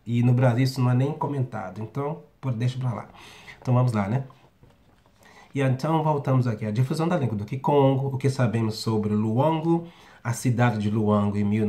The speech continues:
mil, mil seiscentos e noventa e oito e até quando o Império do Congo datava. Pigafetta,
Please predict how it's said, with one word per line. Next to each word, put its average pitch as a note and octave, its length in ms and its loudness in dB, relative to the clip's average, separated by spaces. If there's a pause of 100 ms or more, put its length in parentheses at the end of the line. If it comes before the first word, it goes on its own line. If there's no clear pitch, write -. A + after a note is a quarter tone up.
(140)
mil, G#2 320 0 (260)
mil A#2+ 240 4
seiscentos G#2 560 -4
e G2+ 60 -10
noventa G2+ 320 -8
e A2 40 -2
oito D#3+ 280 0
e D3+ 40 -4
até E3 280 -6
quando C#3 640 2
o C#3+ 40 0
Império A#2+ 460 -2
do B2+ 100 0
Congo G#2+ 400 -2
datava. A2+ 600 -4 (680)
Pigafetta, F3 680 -2